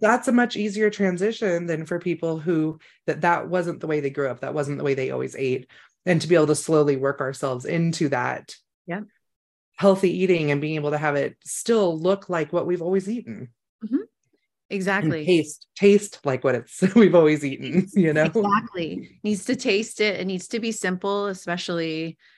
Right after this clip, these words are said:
Speaker 2: you know, and that's what I've been working with my mom too. Like, it's great, but I don't have all
Speaker 1: Mm-hmm.
Speaker 2: day for the kitchen. So can we just cut this down to thirty minutes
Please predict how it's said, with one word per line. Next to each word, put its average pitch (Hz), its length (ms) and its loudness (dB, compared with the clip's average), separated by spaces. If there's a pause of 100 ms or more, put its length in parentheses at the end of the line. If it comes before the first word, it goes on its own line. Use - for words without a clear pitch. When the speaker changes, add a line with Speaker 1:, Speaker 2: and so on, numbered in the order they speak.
Speaker 2:
you 190 100 -4
know, 190 120 2
and 196 60 2
that's 202 200 2
what 190 120 0
I've 175 140 0
been 175 120 -6
working 165 240 -6
with 160 140 -8
my 156 140 -6
mom 151 240 -4
too. 160 420 -6
Like, 165 220 -6
it's - 200 -4
great, 233 360 2
but 185 100 0
I 185 100 2
don't 302 160 0
have 208 160 -2
all 180 140 4
Speaker 1:
Mm-hmm. 180 40 -2
Speaker 2:
day 233 320 -2
for 180 60 -2
the 185 120 -2
kitchen. 160 420 -4
So 170 140 -4
can 175 240 -6
we 226 240 0
just 262 200 -2
cut 359 200 2
this 311 140 0
down 254 380 4
to 233 140 0
thirty 277 300 0
minutes 269 560 -2